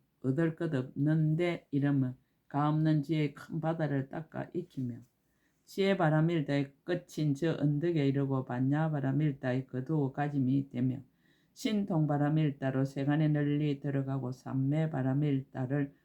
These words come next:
의지하여 마음이 자제함을 얻었습니다. 뒤바뀌지 않은 지혜로 모든 이치를 알고 교묘하게 분별하는 지혜로 법장을 열어 보이며 드러나게 아는 지혜로 그를 해석하고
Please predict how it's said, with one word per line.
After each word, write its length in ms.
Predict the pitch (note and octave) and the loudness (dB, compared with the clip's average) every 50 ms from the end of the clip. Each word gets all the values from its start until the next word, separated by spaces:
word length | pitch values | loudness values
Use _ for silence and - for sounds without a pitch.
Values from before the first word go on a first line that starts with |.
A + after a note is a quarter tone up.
| _ _ _ | _ _ _
의지하여 480 | - C3 C3 B2 C#3+ C#3+ C3+ C3+ C3+ C3 | 0 0 0 2 2 0 2 2 2 2
마음이 460 | C3 C3 C3 D3 E3 D#3+ C#3 C3+ C3+ | 2 2 2 2 4 4 2 2 0
자제함을 600 | - B2+ B2 B2 C3 C#3 D3+ D#3+ D#3+ D3 C3+ C#3 - - | -2 -6 -6 -2 0 0 2 2 2 0 0 -4 -8 -12
얻었습니다. 680 | G#2+ A2 - C3+ B2+ - - C#3+ B2+ G#2+ - _ B2+ A#2 - _ _ _ _ _ _ _ _ _ _ _ _ _ _ _ _ _ | -12 -8 -6 -6 -8 -6 -8 -8 -10 -10 -12 _ -20 -20 -20 _ _ _ _ _ _ _ _ _ _ _ _ _ _ _ _ _
뒤바뀌지 520 | - D3+ C#3 E3+ E3+ E3 - F3+ E3+ E3 | -2 2 2 2 2 2 2 4 4 6
않은 320 | D#3+ D3+ D3+ D3+ D#3 D3+ C#3 | 6 6 6 6 6 4 4
지혜로 340 | C#3 - D3+ D3+ D3 D3+ C#3+ | 2 0 -2 0 2 2 4
모든 400 | C#3+ C#3 C#3 C#3 C#3+ D#3 D#3 D3 | 4 4 4 4 4 2 4 4
이치를 480 | C#3 C3+ C#3 - - D#3 D#3+ E3 D3+ | 2 0 0 -4 -4 -2 0 0 0
알고 480 | C#3+ C#3 C#3 C3+ C#3 C#3 C3+ C3 C3 C3 | 0 0 0 -2 -2 -2 -2 -2 -2 -2
교묘하게 540 | - C3 C3 C#3 C#3 D3 D#3+ E3+ D3 C#3 C#3 | -2 0 2 4 4 2 2 0 0 -2 -2
분별하는 720 | - D#3+ E3 D#3+ D#3 D#3 C#3+ C3+ C3 C#3 C#3+ D3 D3 D3 | -4 -4 -2 0 0 0 0 2 2 2 2 2 0 -2
지혜로 320 | C#3+ - D3 C#3+ C3+ B2+ | -2 -4 -4 -4 -4 -4
법장을 520 | C3 - D#3+ D#3+ - - D#3+ D#3+ D3 C3+ C3+ | -4 -4 -6 -6 -6 -4 -2 0 2 2 2
열어 240 | D3 D3+ C#3+ C#3 B2+ | 0 0 -2 -2 -4
보이며 420 | B2+ A#2+ B2 C#3+ C#3+ C3+ B2+ B2 B2 - _ _ _ _ _ _ _ | -4 -2 -2 -2 0 -2 -2 -4 -8 -12 _ _ _ _ _ _ _
드러나게 480 | F#3 F3+ F3 F3+ F3+ E3+ D#3 D3+ D3 | -2 0 0 0 2 0 0 2 2
아는 400 | C3+ B2+ B2+ C3 C#3 D3 D3 C#3 | 0 2 2 4 4 4 2 2
지혜로 420 | C3+ - C#3+ C#3+ C#3+ C3+ B2+ B2 - | 0 -2 -4 -2 -2 -2 -2 -4 -4
그를 400 | - C#3+ C#3+ D3 D3 C#3+ C#3+ C#3+ - | -6 -4 -2 -2 -2 -2 -4 -4 -4
해석하고 840 | A2+ A#2 C3 - - - D3 C#3+ - - - - C3+ C3 B2+ B2 - | -6 -6 -6 -6 -8 -6 -6 -6 -8 -10 -10 -10 -8 -8 -8 -12 -14